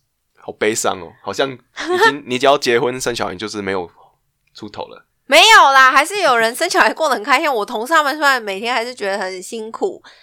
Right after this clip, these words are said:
Speaker 2: 但他们还是觉得很开心，因为他们就是喜欢小孩啊。
Speaker 1: 哦。
Speaker 2: 对，
Speaker 1: 所以喜欢小孩可以战胜所有一切的经济的社-，
Speaker 2: 那
Speaker 1: 社会上的压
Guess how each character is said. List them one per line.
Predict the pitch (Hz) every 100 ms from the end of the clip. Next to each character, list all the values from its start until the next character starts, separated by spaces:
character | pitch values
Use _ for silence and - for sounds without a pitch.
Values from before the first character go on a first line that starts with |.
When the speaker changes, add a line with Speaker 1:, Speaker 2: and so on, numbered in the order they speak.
| _
Speaker 2:
但 | 262 269
他 | 269
们 | 233
还 | 233
是 | 220 226
觉 | 220
得 | 110 202
很 | -
开 | - -
心， | 208 202
因 |
为 | 254
他 |
们 | 247
就 | 233
是 | 240
喜 | -
欢 | -
小 | 190 -
孩 | - - - 302
啊。 | 294 _ _ _ _ -
Speaker 1:
哦。 | - - _ _ _ _ _
Speaker 2:
对， | - 170
Speaker 1:
所 | 117
以 |
喜 | 107 113
欢 | 117
小 |
孩 | 95
可 | 107
以 | 95
战 | 120 98
胜 | 113 95
所 | - 90
有 | 82
一 | -
切 | - 98
的 | - -
经 | - 90
济 | - 85
的 | -
社-， | - - 87
Speaker 2:
那 |
Speaker 1:
社 | - - 120 101
会 | 101
上 | - 67
的 |
压 | -